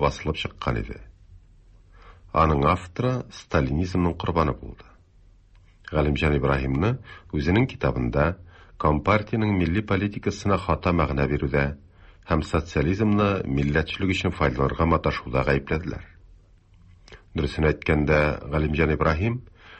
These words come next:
«Татар мәдәнияте нинди юл белән барачак?» дигән әсәрендә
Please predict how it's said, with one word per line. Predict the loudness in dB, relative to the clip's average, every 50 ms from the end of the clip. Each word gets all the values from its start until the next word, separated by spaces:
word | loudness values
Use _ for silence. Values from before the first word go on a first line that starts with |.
| -20 -12 -4
«Татар | -2 -2 0 2 2 2 4 4
мәдәнияте | 2 2 2 2 2 2 2 2 0 0 -2 -4 -4
нинди | -2 0 0 0 0 0 0 0 0
юл | 0 2
белән | 0 0 0
барачак?» | 0 0 0 0 -2 -4 -4 -4
дигән | -4 -2 0 0 0
әсәрендә | -2 -2 -2 -2 -2 -2 -2 -4 -4 -6